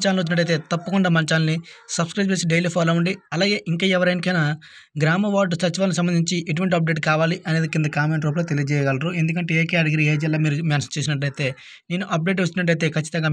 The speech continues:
మీకైతే వీడియో చేయడం జరుగుతుంది. So, తప్పకుండా ప్రతి ఒక్కరు లైక్ చేసి కామెంట్ చేయగలరు.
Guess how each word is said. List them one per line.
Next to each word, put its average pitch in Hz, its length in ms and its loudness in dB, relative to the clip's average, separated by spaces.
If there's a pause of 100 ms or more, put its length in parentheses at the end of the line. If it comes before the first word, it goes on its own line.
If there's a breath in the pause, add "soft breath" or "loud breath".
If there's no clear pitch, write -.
మీకైతే 151 400 -2
వీడియో 151 220 0
చేయడం 151 240 0
జరుగుతుంది. 147 320 -2 (180)
So, 185 80 -2 (100)
తప్పకుండా 180 400 -2
ప్రతి 170 220 -2
ఒక్కరు 165 400 0
లైక్ 147 180 -2
చేసి 151 240 -2 (420 loud breath)
కామెంట్ 160 300 -2
చేయగలరు. 147 360 0